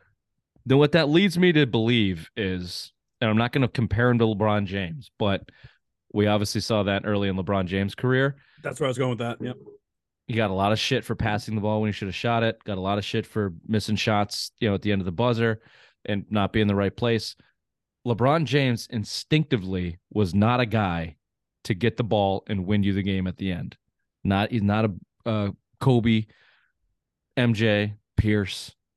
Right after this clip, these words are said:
Speaker 1: Those guys, ins-, you know, they're people that instinctively just have that ice in their veins, whatever you wanna call it. Tatum's not. That doesn't mean he can't do it.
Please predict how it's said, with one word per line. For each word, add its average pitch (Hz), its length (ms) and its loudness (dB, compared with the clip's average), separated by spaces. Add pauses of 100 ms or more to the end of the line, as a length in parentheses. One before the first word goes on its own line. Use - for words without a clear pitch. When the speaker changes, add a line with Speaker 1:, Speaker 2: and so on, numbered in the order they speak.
(360)
Speaker 1:
Those 165 200 2
guys, 208 300 -2
ins-, - 380 -6
you 127 160 -6
know, 113 60 0
they're 117 140 0
people 190 340 -2
that 147 120 0
instinctively 123 640 -4
just 98 200 -4
have 98 340 -6
that 76 260 -10 (280)
ice 110 240 0
in 92 80 0
their 85 100 -2
veins, 78 320 -10
whatever 92 220 -2
you 90 80 -2
wanna 82 160 -4
call 71 240 -8
it. - 80 -20 (1400)
Tatum's 175 300 4
not. 143 240 0 (500)
That 123 180 -2
doesn't 220 260 4
mean 247 140 4
he 208 60 2
can't 185 320 2
do 139 180 4
it. - 120 -8